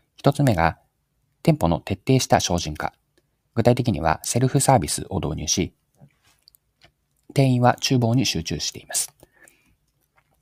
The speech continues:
また、肉の仕入れにおいても工夫が施されているんですが、トヨタのジャストインタイム方式を応用しています。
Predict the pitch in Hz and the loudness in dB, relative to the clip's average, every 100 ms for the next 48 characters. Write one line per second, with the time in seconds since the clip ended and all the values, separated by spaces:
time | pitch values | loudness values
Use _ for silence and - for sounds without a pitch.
0 | _ _ 107 98 - 107 - 196 170 156 | _ _ -2 0 0 -2 0 0 2 0
1 | 147 135 131 127 120 - 76 - 101 104 | 2 2 0 0 0 -4 -6 -6 -4 -2
2 | 98 95 98 95 101 90 - 73 - - | -2 -2 -2 -4 -6 -6 -8 -12 -12 -4
3 | 90 80 - _ _ - - 190 - 80 | 0 0 -2 _ _ -2 0 0 -2 -4
4 | 82 - 92 - 175 170 170 151 135 131 | -4 -4 -4 -4 -2 -2 -2 0 0 0
5 | 113 95 - 101 - - - - - - | -2 -4 -2 -4 -4 -10 -12 -14 -12 -10
6 | - | -10